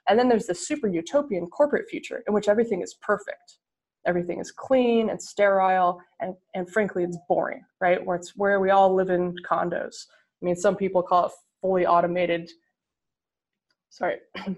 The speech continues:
Some people call it fully automated, uh, luxury communism. <laughs> You know, they, they have this idea of the space age. It's like, well, I think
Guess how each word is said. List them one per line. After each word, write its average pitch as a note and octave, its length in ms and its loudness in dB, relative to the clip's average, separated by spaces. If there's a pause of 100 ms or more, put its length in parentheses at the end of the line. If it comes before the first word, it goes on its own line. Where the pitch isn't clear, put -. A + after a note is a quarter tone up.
(560)
Some G#3 140 -2
people G3 240 0
call F3+ 240 2
it - 80 -6
fully F#3 300 2
automated, F3+ 600 0
uh, F3 300 -2 (300)
luxury F3+ 440 -2
communism. F#3+ 720 0
<laughs> - 100 -8
You G#3+ 720 0
know, G3 160 -4
they, F3 200 -6 (460)
they G3+ 100 4
have G3 180 2
this F3+ 180 -2
idea F3 320 2
of E3+ 80 -6
the E3+ 60 -4
space E3 400 -4
age. D3+ 160 0
It's - 320 -20
like, - 80 -20 (720)
well, C4 360 2 (380)
I F#3+ 40 -10
think - 420 0